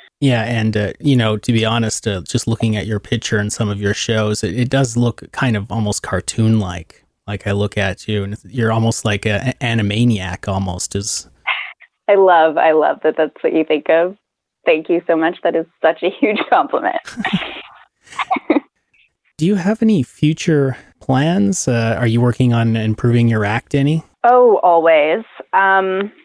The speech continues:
Speaker 2: so my big things right now are kind of getting back to creating new clown material. I feel like in the past two years,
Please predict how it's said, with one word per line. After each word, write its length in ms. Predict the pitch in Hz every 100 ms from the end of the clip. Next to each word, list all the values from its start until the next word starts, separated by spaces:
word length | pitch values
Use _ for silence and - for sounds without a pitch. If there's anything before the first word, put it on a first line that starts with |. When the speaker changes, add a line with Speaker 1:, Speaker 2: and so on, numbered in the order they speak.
| _ - - _ _ _ - - -
Speaker 2:
so 580 | 202 196 190 190 190 202 - - _ _ _ _ _
my 220 | 208 202 196
big 240 | 233 254 247
things 120 | 226 214 214 208
right 300 | 196 202 185
now 580 | 170 151 156 170 165 196 - _
are 680 | 180 170 170 170 160 156 - _ _ _ _ _ - -
kind 240 | 190 185
of 340 | 185 175 165 175 - 170 -
getting 400 | - 190 202 202 - _
back 400 | 165 165 170 170 - _ - -
to 140 | 180
creating 600 | 165 - 175 170 170 165
new 220 | 160 147 156 -
clown 240 | 156 147
material. 920 | 165 190 - 214 214 214 214 220 220 226 _ _ _
I 80 | 170 160
feel 160 | 175 170
like 260 | 165 160 - -
in 120 | 180
the 120 | 170 -
past 300 | 160 156 160 _ _ -
two 140 | - 202
years, 640 | 175 170 165 165 160 156